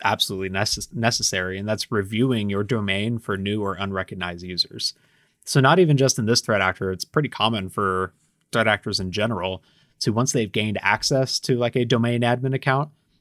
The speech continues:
use that to create other accounts for their actual activity. 'Cause maybe you are monitoring your domain administrator specifically, but if you aren't monitoring for new ones popping up, you might miss some of this activity then.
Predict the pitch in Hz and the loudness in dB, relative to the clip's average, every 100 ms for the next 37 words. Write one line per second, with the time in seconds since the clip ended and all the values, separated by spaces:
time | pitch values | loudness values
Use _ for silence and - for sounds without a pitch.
0 | _ 117 131 131 123 123 110 - 113 107 | _ 2 4 6 4 2 -4 -4 -2 -2
1 | 123 131 156 107 - 92 92 - - - | 2 4 4 2 0 -2 -2 -2 -2 -4
2 | - 110 104 101 - 98 92 - 92 - | -4 2 4 2 -2 -6 -4 -4 -6 -8
3 | 90 - 107 135 151 147 107 127 151 151 | -12 -8 0 2 4 4 6 8 8 8
4 | 151 151 156 156 151 147 135 147 147 147 | 6 4 2 2 2 2 4 6 6 4
5 | 147 170 151 135 147 143 131 - - - | 2 2 0 2 2 2 0 -2 -2 -2
6 | - 156 160 160 156 _ _ _ _ - | -2 -4 -2 -4 -6 _ _ _ _ 0
7 | 135 120 131 147 131 120 127 123 117 117 | 2 4 2 2 2 2 2 0 -2 -2
8 | 127 104 95 110 170 120 104 98 - 98 | -2 -2 0 2 2 2 0 -4 -4 -4
9 | 95 95 92 95 - 113 101 95 107 101 | -4 -4 -4 -4 -8 -6 -4 -4 -2 0
10 | - 98 95 95 - - - 113 95 90 | -2 -4 -8 -4 -2 -2 -2 -6 -6 -8
11 | 90 - 143 | -12 -12 -12